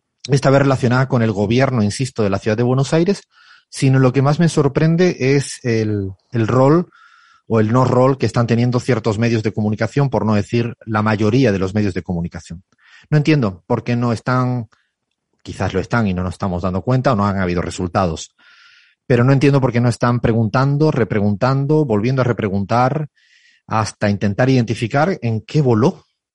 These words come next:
quién lo pagó. Lo que digo me llama la atención porque después, eh, se esc-, se hace un escrutinio, ¿no? exagerado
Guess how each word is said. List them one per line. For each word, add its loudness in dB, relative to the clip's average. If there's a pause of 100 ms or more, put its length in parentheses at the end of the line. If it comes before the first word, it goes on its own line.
(340)
quién 2
lo 4
pagó. 0 (540)
Lo 0
que 4
digo 4
me 2
llama 4
la 2
atención 0
porque -2
después, 0
eh, -8
se -6
esc-, -10 (320)
se -4
hace -2
un 4
escrutinio, 2
¿no? -2
exagerado 0